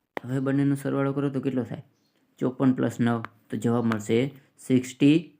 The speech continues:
થ્રી, બરાબર? તો સાચો જવાબ આપણે અહીં સિક્સટી થ્રી આપેલો જ છે. હવે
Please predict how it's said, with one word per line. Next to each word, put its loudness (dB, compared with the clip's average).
થ્રી, -2
બરાબર? -6
તો -12
સાચો -6
જવાબ 0
આપણે -2
અહીં -2
સિક્સટી -10
થ્રી -2
આપેલો 2
જ 2
છે. -16
હવે 2